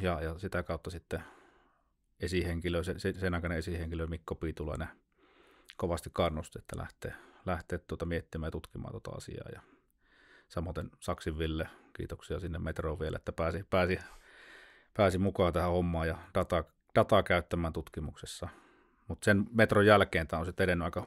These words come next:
mielenkiintoista, tää tilannekuva-ajattelu ja, ja jopa nämä sovelluksetkin sitten eri hankkeisiin, että nyt on, alkaa olemaan niinkö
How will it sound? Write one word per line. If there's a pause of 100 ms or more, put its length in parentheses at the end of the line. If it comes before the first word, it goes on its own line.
mielenkiintoista,
tää
tilannekuva-ajattelu
ja,
ja
jopa
nämä
sovelluksetkin (200)
sitten
eri
hankkeisiin,
että
nyt
on, (180)
alkaa
olemaan
niinkö